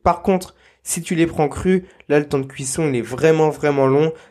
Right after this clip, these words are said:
Donc, c'est pareil, tu dois tout faire le dimanche si tu veux perdre le moins de temps possible. Mais en fonction des légumineuses, ça peut dépasser facilement les vingt minutes de temps de cuisson.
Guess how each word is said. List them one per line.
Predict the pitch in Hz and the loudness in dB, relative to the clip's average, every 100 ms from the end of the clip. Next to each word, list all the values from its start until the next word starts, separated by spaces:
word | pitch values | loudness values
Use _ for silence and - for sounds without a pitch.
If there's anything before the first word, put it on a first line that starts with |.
| - | -10
Donc, | 117 | -8
c'est | 120 127 | -6 -2
pareil, | 135 135 143 | 2 4 4
tu | 131 | 0
dois | 113 | -4
tout | 104 131 | -4 -6
faire | - 139 | 0 2
le | |
dimanche | 135 131 135 135 | 2 0 -2 -2
si | - | -6
tu | 120 | -6
veux | |
perdre | 117 123 | -4 -4
le | |
moins | 120 127 | -2 -4
de | 127 | -4
temps | 135 | -6
possible. | 127 120 - 160 160 - _ | -4 -4 -4 -4 -6 -16 _
Mais | 131 | 0
en | 131 | 0
fonction | 135 139 160 | 0 -6 -2
des | 151 | 0
légumineuses, | 139 135 139 135 156 170 | 0 0 -2 0 2 2
ça | - | 0
peut | - 127 | -2 0
dépasser | 127 135 135 143 | 0 0 0 -2
facilement | - 139 151 151 151 | -2 -4 -2 2 2
les | 120 | 2
vingt | 117 127 160 | 0 2 2
minutes | 156 151 156 | 2 -2 -2
de | 135 | -2
temps | 135 | -2
de | 131 | -4
cuisson. | 131 131 147 | -8 -6 -4